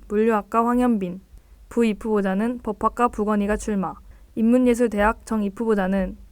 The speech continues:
패션 디자인학과 김성민, 부 입후보자는 중어중문학과 홍은영입니다. 투표는 오전 여덟 시 오십 분부터 오후 여섯 시까지 각 단과대학 건물 입구에서 진행되었으며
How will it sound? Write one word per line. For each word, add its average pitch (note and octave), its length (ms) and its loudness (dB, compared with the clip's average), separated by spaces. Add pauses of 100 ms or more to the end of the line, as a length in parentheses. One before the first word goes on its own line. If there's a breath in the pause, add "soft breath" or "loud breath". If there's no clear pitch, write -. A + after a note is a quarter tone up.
(140)
패션 C4+ 300 0
디자인학과 G#3+ 600 -2
김성민, G3 680 -2 (380)
부 A#3 160 0
입후보자는 G3+ 800 -2 (120)
중어중문학과 A3 840 -2
홍은영입니다. A3+ 840 0 (380 soft breath)
투표는 B3 640 2 (160)
오전 A3 280 2
여덟 G#3+ 240 2
시 A3 140 -4
오십 G#3 240 -2
분부터 G#3 680 -2 (120)
오후 A3 220 2
여섯 G#3+ 160 -2
시까지 A3+ 640 -6 (120)
각 A3 220 -6
단과대학 A3 640 -2
건물 G#3 340 0
입구에서 G#3+ 500 -4
진행되었으며 G3+ 920 -4